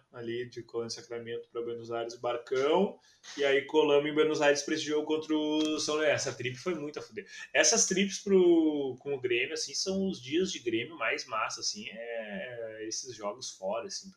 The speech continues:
Pra mim, o jogo mais, tipo assim, não existe jogo mais massa de ir é Grenal no Beira-Rio. Pra mim, nada bate isso. Comemorar um gol lá é o maior gol. É uma comemoração, assim, inacreditável. E, cara, eu tenho um carinho muito grande, assim, né, pelos dias de Grêmio que deram os títulos, né, pro Grêmio.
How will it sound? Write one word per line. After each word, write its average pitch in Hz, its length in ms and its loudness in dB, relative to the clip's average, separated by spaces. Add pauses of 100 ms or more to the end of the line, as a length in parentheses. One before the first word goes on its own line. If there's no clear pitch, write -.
Pra 127 140 -2
mim, 196 120 2
o 240 100 0
jogo 214 200 8
mais, 208 920 2
tipo - 160 -8
assim, 156 200 -2
não 139 140 0
existe 151 320 0
jogo 156 300 -2
mais 156 380 2
massa 147 540 0
de 127 160 -6
ir 131 680 -4
é 156 100 2
Grenal 156 340 -2
no 147 60 -4
Beira-Rio. 147 340 -4 (120)
Pra 113 140 -4
mim, 113 180 -6
nada 123 340 2
bate 117 440 0
isso. 117 160 -6
Comemorar 113 460 -2
um 104 60 -6
gol 117 240 0
lá 117 260 4
é 135 80 4
o 135 80 -2
maior 131 280 0
gol. 135 300 2
É 101 640 -6
uma 101 140 -12
comemoração, 110 680 -8
assim, 127 480 -10
inacreditável. 117 800 -8 (160)
E, 196 280 0
cara, 294 260 -2
eu - 40 -2
tenho 190 140 4
um 190 40 4
carinho 202 280 2
muito 202 240 0
grande, 214 300 6
assim, 196 180 0
né, 196 140 2
pelos 165 420 2
dias 151 260 2
de 147 80 -4
Grêmio 135 460 2
que 131 120 -12
deram 131 380 -2
os 127 140 -6
títulos, 135 560 -6
né, 123 140 -8
pro 117 120 -16
Grêmio. 123 420 -4